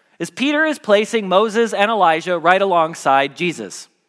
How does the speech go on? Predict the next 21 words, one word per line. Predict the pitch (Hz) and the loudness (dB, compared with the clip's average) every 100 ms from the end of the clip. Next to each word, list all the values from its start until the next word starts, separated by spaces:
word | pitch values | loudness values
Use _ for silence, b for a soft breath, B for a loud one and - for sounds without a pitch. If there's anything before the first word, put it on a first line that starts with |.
| _ _ _ _ _ _ _ _ _ _ _ _ | _ _ _ _ _ _ _ _ _ _ _ _
The | - | -8
Father | - 214 285 247 226 | 2 4 4 2 0
ensures | 185 185 - 254 214 165 165 | 0 -4 -6 -2 0 -2 -4
that | 170 | -8
the | 165 | -8
point | - 254 247 185 180 | -6 -2 -2 -2 -2
of | 175 | -2
this | 185 - | -2 -2
whole | 185 226 285 294 | 2 4 4 4
event | 233 285 226 214 - | 4 2 2 -6 0
is | 220 240 180 | 2 2 -2
not | 190 185 202 | 0 0 0
missed. | 196 240 190 - 165 | -2 0 0 -2 -4
No, | 190 285 320 | 2 4 4
Peter, | - 190 151 180 | 0 -2 -2 -4
Jesus | 160 226 262 294 247 | -4 -4 2 0 2
is | 254 | -2
not | 202 269 277 196 | 0 0 0 2
just | 254 247 | 0 0
another | 226 226 226 226 | -2 0 0 2
prophet. | 240 254 233 156 | 6 4 4 -4